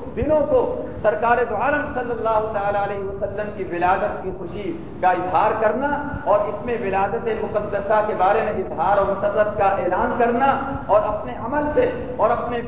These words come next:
فعل سے خوشی کا اظہار کرنا جو ہے یہ بہت بڑا، آ، مقام ہے اور یہ بہت بڑی سعادت کی بات ہے۔ اور ان لوگوں کے لیے جو ہے یہ بہت بڑی جو ہے دشواری اور ان کے لیے بڑا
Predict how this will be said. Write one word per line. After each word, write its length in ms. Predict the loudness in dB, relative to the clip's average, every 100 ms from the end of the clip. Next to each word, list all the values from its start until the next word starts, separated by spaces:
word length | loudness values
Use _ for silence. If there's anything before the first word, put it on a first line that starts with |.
| 2
فعل 180 | 2 2 0
سے 60 | -2
خوشی 280 | -2 -6 -2
کا 80 | 0
اظہار 520 | 2 2 2 2 2
کرنا 260 | -4 -4 -6 -2
جو 100 | 4
ہے 220 | 4 4
یہ 80 | 0 0
بہت 300 | 2 2 2
بڑا، 360 | 2 0 -2 -6 -10 -6
آ، 600 | -4 -2 0 2 4 2
مقام 420 | 0 2 4 4 0
ہے 120 | -4 -6 -8 -2
اور 300 | 2 2 2
یہ 40 | -2
بہت 200 | 0 -2 -2
بڑی 140 | -2 -4 -4
سعادت 420 | -2 0 0 -2
کی 60 | 2
بات 300 | 2 2 0
ہے۔ 160 | -2 -2 -6 -4
اور 140 | 0 0 -2 -2
ان 200 | 0 4
لوگوں 340 | 4 4 2 0
کے 120 | 0
لیے 240 | -2 -4
جو 180 | -2 0
ہے 140 | 0 4
یہ 80 | 4 2
بہت 260 | 0 2 2 0
بڑی 260 | 0 0 0 0
جو 60 |
ہے 160 | 0 0
دشواری 500 | -4 0 0 2 4
اور 80 | 4
ان 140 | 4 2
کے 80 | 2
لیے 180 | 2
بڑا 260 | 2 4 4